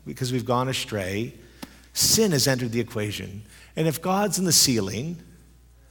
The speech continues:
there's now a barrier between us and God. And so there's a blockage.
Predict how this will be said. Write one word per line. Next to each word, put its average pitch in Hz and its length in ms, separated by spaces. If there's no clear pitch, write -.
there's 147 220
now 151 180
a 131 40
barrier 175 380
between 139 400
us 143 520
and 123 180
God. 82 460
And 151 140
so 170 180
there's 165 220
a 156 40
blockage. 160 920